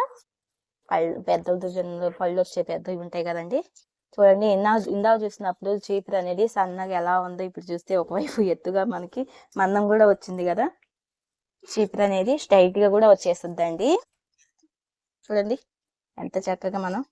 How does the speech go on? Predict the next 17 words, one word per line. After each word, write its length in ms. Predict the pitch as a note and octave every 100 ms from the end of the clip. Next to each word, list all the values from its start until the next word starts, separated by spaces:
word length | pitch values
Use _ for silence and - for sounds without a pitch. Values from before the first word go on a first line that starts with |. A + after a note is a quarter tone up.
| _ C4
వాడుకోవచ్చో. 640 | - F3 - F3+ F3 C4+ D#4+ _ _ _ _ _ _ _ _ _ _ _ _ _ _ _ _ _ -
ఇలా 200 | E3+ F3+
ఒక, 140 | - - - - -
ఒక 200 | F#3 F#3 -
పది 180 | F#3 F3+
నిమిషాలు, 320 | F3+ F3+ G#3+ G3
పదిహేను 260 | F#3+ F3+
నిమిషాలకి 400 | F3+ G#3 G3 F#3+
మనకి 220 | A3 F3+ F3
చీపురు 320 | F#3 F#3 G3
త్వరగానే 420 | F#3+ E3+ F3+ G3+
ఆరిపోద్దండి, 680 | F#3 F3 F3 F3 E3+ E3+ F3
ఎండ 200 | E3+ E3+ F#3
బాగుంది 560 | F3+ E3+ F3+ F#3 F3+ E3+
కదా. 220 | D#3+ G3+ _ _ _ _
ఈ 120 | -
విధంగా 300 | - -